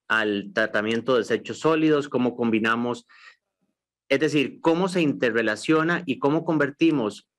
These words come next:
eh, aquel discurso de proyectos en específico en un discurso de red? ¿Cómo gestionamos nuestra red de infraestructuras? Y al mismo tiempo, ¿cómo gestionamos la red y cómo preparamos los proyectos de infraestructura?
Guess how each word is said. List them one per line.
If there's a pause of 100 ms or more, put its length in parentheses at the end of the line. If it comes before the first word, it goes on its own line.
(120)
eh, (100)
aquel
discurso
de
proyectos
en
específico
en
un
discurso
de
red? (160)
¿Cómo
gestionamos
nuestra
red (400)
de
infraestructuras? (560)
Y
al
mismo
tiempo, (320)
¿cómo
gestionamos
la
red
y
cómo
preparamos
los
proyectos
de
infraestructura?